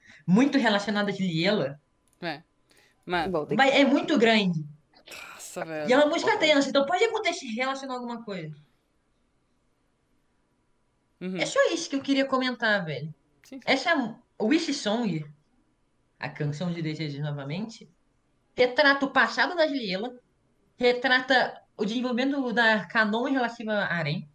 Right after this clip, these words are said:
Speaker 1: e pode... e ainda comenta sobre o próprio futuro delas.
Speaker 2: Caralho.
Speaker 1: A... além de conseguir fazer uma pequena passagem, pra con-,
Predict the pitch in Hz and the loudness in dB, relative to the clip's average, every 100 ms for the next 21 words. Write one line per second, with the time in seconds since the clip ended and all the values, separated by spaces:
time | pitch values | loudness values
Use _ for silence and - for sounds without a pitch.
0 | _ _ _ _ - - - _ _ _ | _ _ _ _ -20 -20 -20 _ _ _
1 | 214 220 277 269 254 247 277 302 294 254 | -2 0 2 2 4 4 4 2 2 -2
2 | 262 277 269 269 262 - - 320 247 262 | -2 -4 -6 -6 -8 -10 -10 -10 -6 -4
3 | 233 220 151 147 - _ _ _ - 139 | -2 0 -2 -8 -14 _ _ _ -8 -6
4 | 135 131 139 - 151 - 226 - - 226 | -4 -8 -10 -16 -12 0 0 0 -2 2
5 | 254 233 220 320 381 - _ _ _ _ | 4 4 4 4 0 -6 _ _ _ _
6 | _ - - - 180 269 262 285 277 - | _ -20 -20 -8 -2 -2 2 2 2 -2
7 | 208 165 226 440 _ _ _ _ _ _ | -4 -4 -6 -8 _ _ _ _ _ _
8 | _ _ 254 240 175 285 370 - 247 254 | _ _ 2 2 2 2 0 -2 -4 -2
9 | 240 226 220 220 220 254 240 170 143 - | -2 -2 -8 -4 -2 0 0 0 -4 -10
10 | _ _ _ _ _ _ _ _ _ _ | _ _ _ _ _ _ _ _ _ _
11 | 202 185 - 190 311 247 156 - - - | -2 -2 2 2 2 0 -6 -10 -20 -4
12 | 240 247 277 | -2 0 -2